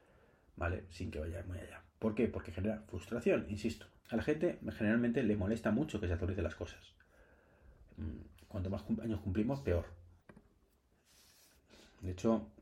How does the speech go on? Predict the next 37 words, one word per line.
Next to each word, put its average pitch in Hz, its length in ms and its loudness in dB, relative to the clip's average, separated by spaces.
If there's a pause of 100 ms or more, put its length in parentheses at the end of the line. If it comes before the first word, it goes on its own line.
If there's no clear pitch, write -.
mm, - 1160 -14
siempre 107 280 2
que 107 140 8
hay 98 80 4
una 104 100 4
actualización, 101 380 2
mis 104 80 0
padres 104 240 4
dicen, 87 200 0
"¿Pero 92 140 -2
otra 120 140 2
vez? 180 180 2 (180)
¿Otra 117 200 0
vez?". 180 180 2 (180)
<laughs> - 360 -6 (440)
Y 87 60 -4
hablo 104 220 4
de 95 80 4
ios, - 360 4 (760)
¿vale? 101 240 -4
Cuando 90 200 0
les 90 80 0
digo 101 200 2
que 92 80 2
hay 90 80 4
algo, 107 360 2
mm, 104 240 -2
se, 71 540 -8
se - 160 -18
cabrean, 98 460 2 (240)
diciendo, 92 260 -2
"¿Pero 87 140 -6
para 87 140 -6
qué 135 120 0
te 135 100 2
actualizan 117 380 4
tanto?". 110 260 2